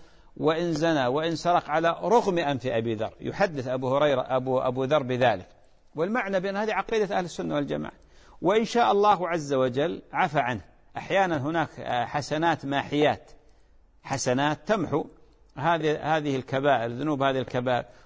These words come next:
وقد يكون عند الإنسان عمل صالح كبير، يعني، في خدمة الإسلام وفي نفع المسلمين متعدي، قد يكون سبب من أسباب مغفرة الله عز وجل لذنبه. طيب، مسألة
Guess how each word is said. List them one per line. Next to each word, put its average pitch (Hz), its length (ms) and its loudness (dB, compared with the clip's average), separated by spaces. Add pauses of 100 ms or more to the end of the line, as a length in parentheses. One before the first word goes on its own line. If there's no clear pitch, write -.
وقد 190 300 2
يكون 214 340 0
عند 185 220 -2
الإنسان 175 460 -2
عمل 165 300 0
صالح 160 380 2
كبير، 139 540 2 (560)
يعني، 147 280 2
في 156 140 -4
خدمة 147 400 -2
الإسلام 131 640 0
وفي 139 180 -8
نفع 131 240 -4
المسلمين 131 600 0
متعدي، 127 760 0 (420)
قد 202 120 -2
يكون 202 240 0
سبب 196 340 0
من 151 140 -4
أسباب 147 520 2 (300)
مغفرة 143 520 0
الله 131 180 0
عز 123 220 -2
وجل 131 340 2
لذنبه. 107 380 0 (280)
طيب، 117 180 2 (460)
مسألة 233 440 0